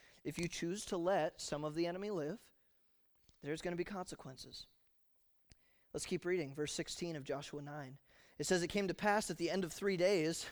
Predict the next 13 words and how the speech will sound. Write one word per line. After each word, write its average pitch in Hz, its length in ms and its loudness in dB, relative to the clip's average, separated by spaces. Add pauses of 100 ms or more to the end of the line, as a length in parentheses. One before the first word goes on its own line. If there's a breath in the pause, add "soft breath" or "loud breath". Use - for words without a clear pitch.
<laughs> - 540 -18
three 220 280 0
days 190 300 6
after 165 260 4
they 156 120 6
had 147 100 6
made 147 140 2
a 143 40 4
league 151 240 2
with 139 160 -2
them, 117 260 -6 (280)
the 135 100 -8
Gibeonites, 135 560 -4